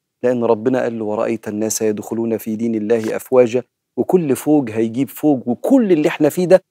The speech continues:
من أثر النبي عليه الصلاة والسلام. وكل خير في الدنيا موجود دلوقتي احنا عايشين فيه، من أفكار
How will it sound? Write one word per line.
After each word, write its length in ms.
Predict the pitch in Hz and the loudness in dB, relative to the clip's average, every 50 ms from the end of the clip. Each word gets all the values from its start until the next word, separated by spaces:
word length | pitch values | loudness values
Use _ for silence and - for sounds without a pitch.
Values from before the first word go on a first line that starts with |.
| _ _ - | _ _ 0
من 180 | 135 127 - - | 0 0 2 0
أثر 240 | 175 - - 135 | -2 -2 -2 -4
النبي 380 | 127 120 123 135 131 110 107 - _ _ - | -2 2 4 4 2 2 0 -8 _ _ 0
عليه 220 | 113 117 117 113 | 2 2 2 2
الصلاة 380 | 110 104 - - - 104 107 104 - | 0 -2 -2 0 0 0 0 -2 -4
والسلام. 400 | - 101 - - 107 101 101 - - _ _ _ _ _ _ _ _ _ _ _ _ _ _ _ _ _ _ _ _ _ _ _ _ _ _ | -6 -6 -6 -4 -4 -6 -6 -10 -14 _ _ _ _ _ _ _ _ _ _ _ _ _ _ _ _ _ _ _ _ _ _ _ _ _ _
وكل 320 | - 110 - 240 254 220 196 | -4 0 2 4 4 4 2
خير 300 | - - 160 175 170 147 | 0 0 0 0 0 -2
في 140 | - - | -4 -10
الدنيا 420 | 120 104 104 107 135 139 135 127 113 | -10 -8 -4 -2 -2 0 0 0 -2
موجود 400 | 107 110 104 98 107 127 117 107 | -2 -2 -4 -4 -4 -6 -4 -4
دلوقتي 500 | 113 104 110 120 127 127 - - 123 127 | -4 0 4 4 4 4 2 -2 -4 -4
احنا 220 | - - - 123 | -4 -6 -8 -8
عايشين 440 | 95 101 107 104 - - 139 131 123 | -8 -8 -8 -8 -4 -2 -2 -2 -2
فيه، 340 | 113 - 131 131 127 123 131 | -4 -4 -4 -4 -4 -2 0
من 220 | 127 120 127 - | 0 0 -2 -2
أفكار 800 | 127 120 - - - - 139 135 131 127 123 123 117 110 113 - | -4 -8 -8 -8 -2 2 4 6 6 6 4 2 -2 -6 -14 -18